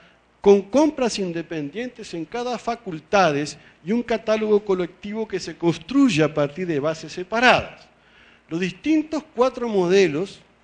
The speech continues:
que pueden ser de alta complejidad, como puede ser una red pública, una red de bibliotecas públicas en una ciudad,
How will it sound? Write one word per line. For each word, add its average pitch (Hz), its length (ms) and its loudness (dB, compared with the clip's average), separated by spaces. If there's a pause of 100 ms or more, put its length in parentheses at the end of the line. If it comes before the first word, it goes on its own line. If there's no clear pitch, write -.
(760)
que 135 120 -10
pueden 254 360 -4
ser 180 160 -4
de 185 80 2
alta 190 260 -4
complejidad, 147 920 0
como 135 180 -2
puede 135 240 -4
ser 147 120 -10
una 139 200 2
red 180 220 -4
pública, 180 840 -8
una 135 160 -8
red 185 120 -6
de 185 80 -4
bibliotecas 139 600 -6
públicas 196 680 -8
en 143 80 -14
una 135 200 -8
ciudad, 156 500 -2